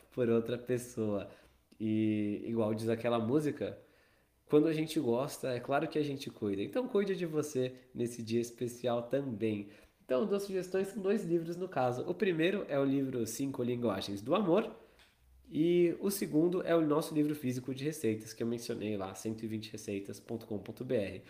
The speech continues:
Vou deixar o link pros dois aqui embaixo deste áudio.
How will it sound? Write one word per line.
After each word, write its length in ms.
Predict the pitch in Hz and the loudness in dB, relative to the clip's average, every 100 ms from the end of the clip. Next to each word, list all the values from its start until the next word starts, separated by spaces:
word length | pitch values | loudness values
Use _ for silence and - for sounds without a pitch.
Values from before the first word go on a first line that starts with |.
| - | -10
Vou 120 | 190 | -4
deixar 240 | 196 175 175 | -2 0 2
o 20 | |
link 180 | 165 151 | 0 -2
pros 200 | - 123 | -6 -4
dois 360 | 107 117 120 - - - | 0 0 0 -8 -18 -10
aqui 300 | 120 117 135 | -8 -4 -4
embaixo 560 | 127 110 113 113 127 123 - _ | -2 0 -2 -2 -6 -10 -16 _
deste 560 | 101 120 120 - 131 - _ | -2 0 0 -4 -10 -12 _
áudio. 520 | 113 117 101 - 92 | -2 0 0 -4 -10